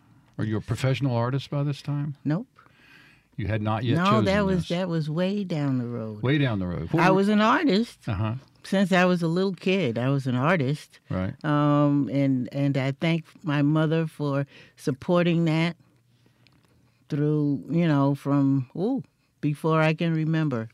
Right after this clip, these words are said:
Speaker 2: We always had art supplies and went places and did things that were art related. She was very big on culture in general.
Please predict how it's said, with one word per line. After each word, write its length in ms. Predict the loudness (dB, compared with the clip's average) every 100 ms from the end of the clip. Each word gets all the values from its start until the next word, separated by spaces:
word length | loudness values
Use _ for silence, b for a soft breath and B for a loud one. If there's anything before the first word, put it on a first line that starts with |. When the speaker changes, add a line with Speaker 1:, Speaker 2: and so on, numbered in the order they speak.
| _ -4
Speaker 2:
We 160 | -2
always 380 | 0 0 0 -2
had 220 | -2 -2
art 260 | -2 -4 -6
supplies 760 | -10 -6 -4 -2 0 -2 -4
and 460 | -4 -4 -2 -4 -6 B B B -4
went 260 | 0 0 -2
places 540 | -2 0 0 -2 -2
and 160 | -2 -2
did 260 | -2 -2
things 380 | 0 0 0 -2
that 200 | -4 -4
were 120 | -4
art 260 | -4 -2 -4
related. 640 | -4 -4 -2 -2 -2 -4 -8 b b b b
She 180 | -8 -4
was 140 | -4 -4
very 340 | -4 -2 -2
big 360 | -2 -2 -4 -2
on 340 | -2 -2 -4 -6
culture 440 | -4 -6 -4 -4
in 140 | -4
general. 440 | -4 -4 -4 -6